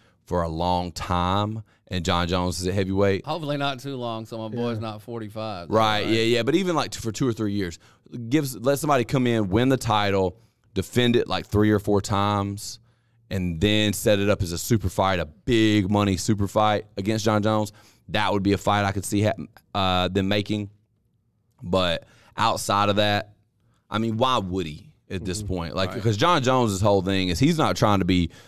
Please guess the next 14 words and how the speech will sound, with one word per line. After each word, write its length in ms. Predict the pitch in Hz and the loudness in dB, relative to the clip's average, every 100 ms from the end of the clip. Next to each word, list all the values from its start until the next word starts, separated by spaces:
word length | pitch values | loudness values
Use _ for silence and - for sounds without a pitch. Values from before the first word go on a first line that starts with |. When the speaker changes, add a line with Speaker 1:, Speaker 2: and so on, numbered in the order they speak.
| _ | _
Speaker 1:
the 80 | 90 | -2
best 320 | 82 92 85 | 0 0 0
right 180 | 87 85 | -2 -2
now. 340 | 90 90 80 76 _ | -2 0 -2 -4 _
He's 180 | - 151 | -2 0
trying 140 | 151 113 | 2 0
to 40 | |
be 100 | 95 | 0
the 80 | 90 | -2
best 260 | 85 98 85 | -2 -2 -4
that's 140 | 78 | -6
ever 160 | 87 78 | -8 -6
done 180 | 80 | -10
it. 100 | 76 | -10